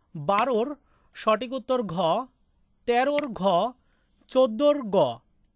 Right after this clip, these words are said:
পনেরো নম্বরের সঠিক উত্তর ক, ষোলোর ঘ, সতেরোর খ, আঠেরোর গ।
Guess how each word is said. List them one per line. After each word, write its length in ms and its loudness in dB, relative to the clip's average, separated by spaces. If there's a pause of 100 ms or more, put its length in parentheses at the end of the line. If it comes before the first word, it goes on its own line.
(540)
পনেরো 320 6
নম্বরের 420 2
সঠিক 260 0
উত্তর 260 -2
ক, 120 0 (580)
ষোলোর 380 2
ঘ, 120 -6 (580)
সতেরোর 560 2
খ, 100 -10 (600)
আঠেরোর 460 0 (400)
গ। 240 -6